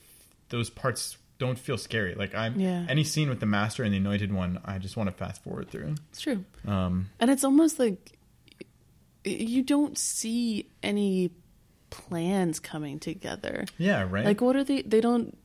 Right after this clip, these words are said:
Speaker 2: further, like, you don't see pieces of it coming together. Like,
Speaker 1: Mm-hmm.
Speaker 2: oh, like, this is gonna, mm.
Speaker 1: Yeah, I mean, if, it would be one thing if we, if
Speaker 2: We
Speaker 1: we
Speaker 2: had
Speaker 1: s-
Speaker 2: something to look forward to. Of
Speaker 1: Yeah.
Speaker 2: like, oh, this is what the Anointed One is gonna do.
Speaker 1: Exactly.
Speaker 2: This is what Mudbutt is here for.
Speaker 1: Yes.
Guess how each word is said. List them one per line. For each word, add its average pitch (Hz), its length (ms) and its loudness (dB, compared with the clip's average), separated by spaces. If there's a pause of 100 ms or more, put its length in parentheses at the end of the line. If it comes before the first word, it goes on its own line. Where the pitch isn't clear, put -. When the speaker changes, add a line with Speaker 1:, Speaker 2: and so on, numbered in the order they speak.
(100)
Speaker 2:
further, 185 540 -2
like, 175 180 0
you 190 60 2
don't 185 160 2
see - 180 -8
pieces 220 400 -2
of 208 140 2
it 190 100 -2
coming 208 240 -2
together. 208 380 0
Like, 156 240 2
Speaker 1:
Mm-hmm. 123 160 0
Speaker 2:
oh, 185 220 8
like, - 340 0
this - 180 -8
is 185 80 -6
gonna, - 280 -6 (440)
mm. - 220 -8
Speaker 1:
Yeah, 175 200 4
I 113 60 0
mean, 135 160 2
if, 131 140 -2
it 170 60 -4
would 160 100 2
be 180 80 2
one 156 200 0
thing 123 180 -2
if 104 140 -4
we, 127 100 -6
if 104 120 -10 (360)
Speaker 2:
We 202 120 6
Speaker 1:
we 123 80 4
Speaker 2:
had 202 200 8
Speaker 1:
s- - 40 -4
Speaker 2:
something 208 220 8
to 185 60 6
look 175 160 4
forward 170 380 0
to. - 100 -8 (100)
Of - 80 -4
Speaker 1:
Yeah. 190 80 6
Speaker 2:
like, 180 260 -2
oh, 202 200 2
this 180 200 0
is 180 120 2
what 170 220 0 (200)
the 175 120 0
Anointed 165 320 -2
One - 120 -4
is - 100 -6
gonna - 160 -6
do. - 460 0
Speaker 1:
Exactly. 117 420 0
Speaker 2:
This 185 80 2
is 180 140 2
what 165 300 -2
Mudbutt 175 220 0
is - 100 -6
here - 220 -4
for. - 360 -2
Speaker 1:
Yes. - 720 4